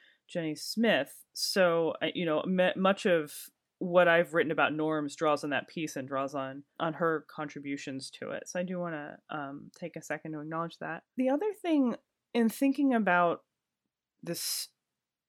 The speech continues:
fuzziness or this, the kind of fundamental question of how we define values and how they're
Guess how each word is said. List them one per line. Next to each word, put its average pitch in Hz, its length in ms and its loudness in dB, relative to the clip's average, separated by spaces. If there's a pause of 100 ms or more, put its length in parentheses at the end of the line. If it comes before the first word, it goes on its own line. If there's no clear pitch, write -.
(300)
fuzziness 190 1080 2
or 170 160 4
this, 156 360 -4 (240)
the 170 280 0 (100)
kind 185 180 4
of 160 80 -2
fundamental 185 600 4
question 151 440 0
of 139 180 0
how 156 260 4
we 151 260 0
define 151 540 0
values 139 540 0
and 131 140 -8
how 143 180 -4
they're 143 380 -6